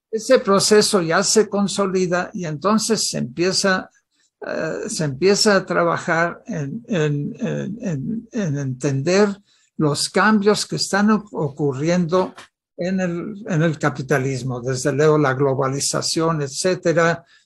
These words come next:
eh, la, el derrumbe, la caída de las viejas ideas sobre el imperialismo, fase final del capitalismo, bueno, eh, todo esto. Y entonces se vuelve a, a reafirmar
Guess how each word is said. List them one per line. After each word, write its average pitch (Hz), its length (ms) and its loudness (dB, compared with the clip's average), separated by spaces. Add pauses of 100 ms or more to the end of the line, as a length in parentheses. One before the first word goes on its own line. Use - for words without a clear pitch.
(120)
eh, 156 320 0
la, 156 160 -2
el 165 540 -4
derrumbe, 165 560 4
la 151 180 0
caída 170 320 0
de 151 60 2
las 143 240 -2
viejas 156 500 -4
ideas 151 460 0
sobre 143 380 -2
el 143 120 -6
imperialismo, 143 960 0
fase 160 400 -2
final 143 400 -4
del 131 160 -4
capitalismo, 151 1120 -2
bueno, 147 260 -6 (560)
eh, 147 380 2 (100)
todo 190 300 6
esto. 180 500 0 (380)
Y 226 80 -2
entonces 220 800 0 (180)
se - 300 -6
vuelve 214 480 0
a, 202 240 0
a 156 60 0
reafirmar 143 800 -4